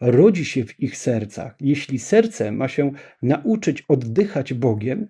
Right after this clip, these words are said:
to trzeba mu stawiać warunki, dać mu te warunki,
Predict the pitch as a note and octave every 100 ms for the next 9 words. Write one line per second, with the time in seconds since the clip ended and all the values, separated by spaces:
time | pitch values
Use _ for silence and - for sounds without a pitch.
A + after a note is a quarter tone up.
0 | _ A3 A3 G3+ G3 G3+ G3+ - F#3+ G3+
1 | G3+ - E3+ G#3 C4 C#4+ - A#2+ A2 A2+
2 | D#3+ G3 E3+ C3+ B2 A#2+ B2 B2+ B2+ B2+
3 | D3+